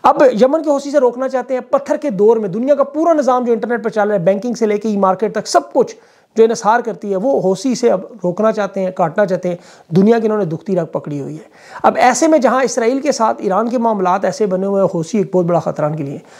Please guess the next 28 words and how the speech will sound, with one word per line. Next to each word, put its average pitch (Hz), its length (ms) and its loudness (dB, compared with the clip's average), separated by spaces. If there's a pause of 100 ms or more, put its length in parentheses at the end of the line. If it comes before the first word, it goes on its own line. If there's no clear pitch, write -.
(120)
सात 196 260 2
अक्टूबर 208 360 4
के 202 60 4
बाद 196 180 2
आपको 190 200 -4
पता 208 100 0
है, 214 60 -2
तनाज़ा 190 340 2
फ़लस्तीन 175 380 -4
इसराइल 180 380 0
का 175 100 2 (420)
बहुत 185 180 4
बड़ा 190 160 4
मामला 160 280 -4
था। 190 100 -4
अब - 220 -8
उन्नीस 339 300 4
को 262 160 2
कल 285 300 2
इसराइल 233 380 -2
के 240 100 -4
वज़ीर 208 160 0
आज़म 208 160 0
ने 220 80 -2
एक 185 80 -4
ऐलान 175 300 0
किया 175 220 -4
था, - 160 -8